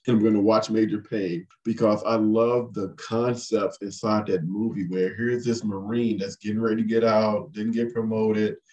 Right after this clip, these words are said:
has to face civilian life by himself. And even though it's kind of some comedy in there, but there's some truths in there too, because he had to figure out how to adjust.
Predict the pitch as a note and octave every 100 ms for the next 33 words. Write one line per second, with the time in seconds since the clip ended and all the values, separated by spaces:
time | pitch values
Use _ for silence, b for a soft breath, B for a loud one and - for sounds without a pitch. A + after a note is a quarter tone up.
0 | _ _ G2 F#2+ F#2+ A#2+ A#2+ B2 A2+ A#2+
1 | B2 A#2+ A2+ A2 G#2+ - G#2+ G#2 G#2 -
2 | B2+ A#2 G#2 - b b _ - A2+ C3+
3 | C3 C3 C3 B2 A#2+ - - C3 B2+ A2+
4 | G#2 - F#3 B3 D#3+ B2+ A2+ A2 G#2+ G#2+
5 | b b - F#2+ B2+ D3 C#3 A#2 A2+ -
6 | F#3 A#3 - G#3+ G#3+ G#3 - F3 C#3 A#2
7 | G#2 G2 A#2 A2 A#2 A#2+ - - A#2 -
8 | A2 G#2+ G#2 G2+ G2 - - - G#2+ -
9 | - - A2 - - - - - -